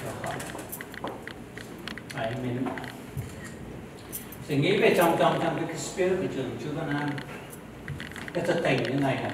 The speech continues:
hồi khi mà mình còn trẻ thì mình hiểu, à, trong cái tương lai của mình, cái khả năng của mình, cái sự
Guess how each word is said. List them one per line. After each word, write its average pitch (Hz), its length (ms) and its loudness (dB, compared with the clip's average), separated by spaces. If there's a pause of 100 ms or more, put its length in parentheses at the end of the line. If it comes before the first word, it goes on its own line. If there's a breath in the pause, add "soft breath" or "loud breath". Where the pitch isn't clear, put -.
hồi 131 220 4
khi 165 100 4
mà 156 80 6
mình 127 260 6
còn 117 220 0
trẻ - 420 2
thì 120 80 -2 (600)
mình 113 260 -6
hiểu, 135 220 4 (160)
à, - 80 0 (200)
trong 147 160 0
cái 147 140 0
tương 147 240 2
lai 139 220 4
của 123 140 -4
mình, 104 100 -4 (840)
cái 147 180 0
khả 117 160 -2
năng 135 320 0
của - 140 -4
mình, - 100 -6 (1300)
cái 139 80 -4
sự - 120 -4